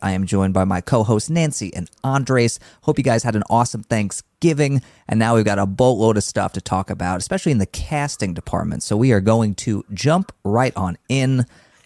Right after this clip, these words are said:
So it was announced this past week. There was a lot of stuff going on casting-wise this past week. There were some exciting announcements, some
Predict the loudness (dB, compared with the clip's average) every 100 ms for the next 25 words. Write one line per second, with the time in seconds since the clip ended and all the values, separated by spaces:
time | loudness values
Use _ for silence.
0 | _ -8 -2 0 2 2 2 0 0 -2
1 | -4 -2 0 2 2 2 2 0 -4 -2
2 | 0 0 -4 -4 -6 -4 -8 -8 -10 -8
3 | -6 -6 -6 -8 -8 -8 -8 -8 -4 -2
4 | 0 0 2 0 0 0 0 -2 -6 -6